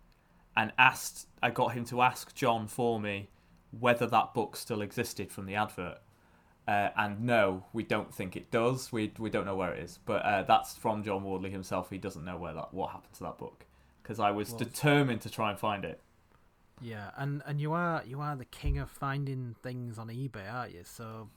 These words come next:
Speaker 2: you never know,
Speaker 1: <laughs>
Speaker 2: one day it might be categorized as something really weird and random on, <laughs> on eBay. And you might be
Speaker 1: Well,
Speaker 2: able to find it, maybe.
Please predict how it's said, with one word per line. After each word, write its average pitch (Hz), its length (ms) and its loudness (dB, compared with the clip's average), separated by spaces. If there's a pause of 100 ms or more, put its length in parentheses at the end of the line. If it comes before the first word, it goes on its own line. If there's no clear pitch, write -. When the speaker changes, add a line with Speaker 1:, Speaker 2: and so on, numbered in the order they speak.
(100)
Speaker 2:
you 123 80 -14
never 127 240 -8
know, 196 120 6
Speaker 1:
<laughs> 190 100 4
Speaker 2:
one 131 200 0
day 127 420 -6 (280)
it 143 100 -4
might 160 220 4
be 143 80 -4
categorized 139 880 -2
as 113 140 -8
something 117 600 -8
really 120 260 -8
weird 120 400 -8
and 113 160 -10
random 120 460 -8
on, 123 200 -6 (200)
<laughs> - 0 - (220)
on 139 340 -6
eBay. - 0 -
And 127 280 -6
you - 20 -8
might 123 200 -8 (200)
be 175 60 -8
Speaker 1:
Well, 180 400 4
Speaker 2:
able 120 100 -6
to 120 120 -14
find 123 380 -8
it, 101 100 -12
maybe. 113 380 -12